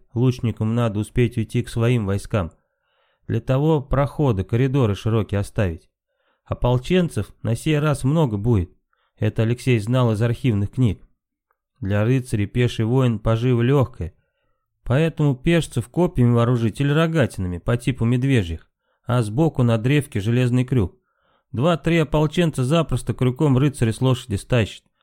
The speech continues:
а добить упавшего проще. В полной защите со льда встать непросто, и этим надо воспользоваться. Для упавших,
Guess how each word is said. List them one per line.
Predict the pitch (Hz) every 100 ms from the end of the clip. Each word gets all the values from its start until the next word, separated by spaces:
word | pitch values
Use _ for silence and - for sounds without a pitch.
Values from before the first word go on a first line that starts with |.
| _ _ _
а | - 123
добить | 131 135 170 160
упавшего | 135 - 147 131 - 113
проще. | - 143 135 - - 120 _ _ _ _ _ _
В | _ _
полной | 113 117 113
защите | 104 110 - 123 -
со | -
льда | 110 107 120
встать | 113 - 127 117 -
непросто, | 110 - 139 127 - 82 - _ _ _ _ _ _
и | - 147 139
этим | 151 143 117
надо | 127 123
воспользоваться. | 113 123 - 127 104 82 87 - - _ _ _ _ _ -
Для | 101
упавших, | 117 113 143 151 - 95 -